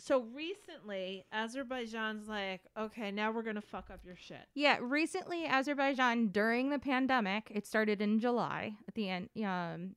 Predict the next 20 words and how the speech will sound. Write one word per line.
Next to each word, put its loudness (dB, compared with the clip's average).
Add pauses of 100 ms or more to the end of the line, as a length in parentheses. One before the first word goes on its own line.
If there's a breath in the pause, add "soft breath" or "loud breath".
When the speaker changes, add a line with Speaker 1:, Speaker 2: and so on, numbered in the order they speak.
Speaker 2:
they 0
decided -2
that -2
they 0
were 0
gonna -2
start 0
up -2
a, 0
a -2
f-, -4 (200)
they 0
had 0
a -2
flare -2
up -2
and 0
they 2
started -2
attacking, 0